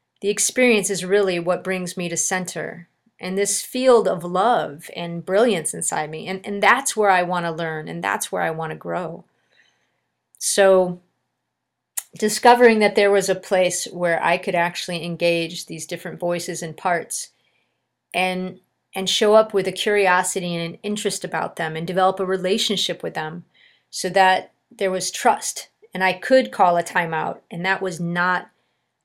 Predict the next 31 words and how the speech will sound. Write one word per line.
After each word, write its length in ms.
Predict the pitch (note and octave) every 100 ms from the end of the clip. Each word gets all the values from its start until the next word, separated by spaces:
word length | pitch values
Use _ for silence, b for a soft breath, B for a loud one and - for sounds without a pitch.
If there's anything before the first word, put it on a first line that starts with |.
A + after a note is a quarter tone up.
| _
about 320 | - G3 F#3
negating 560 | G3+ F3+ F3+ F3+ G3 F3+
them 200 | E3+ E3
or 60 | E3
pushing 480 | - G3+ - F3+
them 140 | F3 E3
away. 680 | D#3 F3 A3+ D#3 - G3+ _ _ _ _ _ _ _
It 80 | -
was 180 | F#3+ F#3
just 280 | - G#3 G#3
about 260 | F#3+ F#3
creating 300 | - F#3+ F3+
a 40 | D#3+
boundary 800 | D#3 E3+ F#3 F#3 D#3 - E3 - _
for, 440 | - - - -
for 140 | - -
sanity 760 | - G3 F#3 B3 F#3 D#3 D3+
and 140 | D#3+ D3+
for 480 | - E3 E3 E3 _ _ _ _ -
longevity 840 | F3 E3+ F3 G#3 A#3+ D#3+ - -
and 140 | E3+
health. 580 | D#3 - A3 - - - _ _ _ _ _ _ _ -
And, 200 | G#3 -
and 100 | A#3
I'll 80 | C4
be 140 | C#4+
honest, 440 | D4+ F#4+ A3+ F3+ A#3
you 100 | G#3
know, 100 | G#3+
it 180 | G#3
took 220 | G#3+ B3+